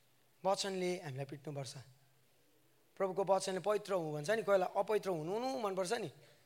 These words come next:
पिट्नुहोस् त्यो वचनले आफैलाई, हुनैपर्छ। "हे मेरो प्राण," दाउदले यसरी कमान्ड गरेको छ उसलाई, "हे मेरो प्राण, प्रभुलाई धन्यको भन्।" परिस्थिति आउँदैछस् तर भन्, "हे मेरो प्राण, प्रभुलाई धन्यको भन्।"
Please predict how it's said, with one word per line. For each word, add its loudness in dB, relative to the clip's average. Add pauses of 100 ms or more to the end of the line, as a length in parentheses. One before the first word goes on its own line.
(120)
पिट्नुहोस् -6
त्यो -2
वचनले 0
आफैलाई, -4 (1000)
हुनैपर्छ। -6 (880)
"हे 2
मेरो -2
प्राण," -6 (320)
दाउदले 4
यसरी -4
कमान्ड -2
गरेको -6
छ -14
उसलाई, -12 (560)
"हे 0
मेरो -2
प्राण, -6
प्रभुलाई -8
धन्यको -8
भन्।" -14 (880)
परिस्थिति 0
आउँदैछस् 6
तर 0
भन्, -6 (440)
"हे -2
मेरो -4
प्राण, -8
प्रभुलाई -10
धन्यको -10
भन्।" -16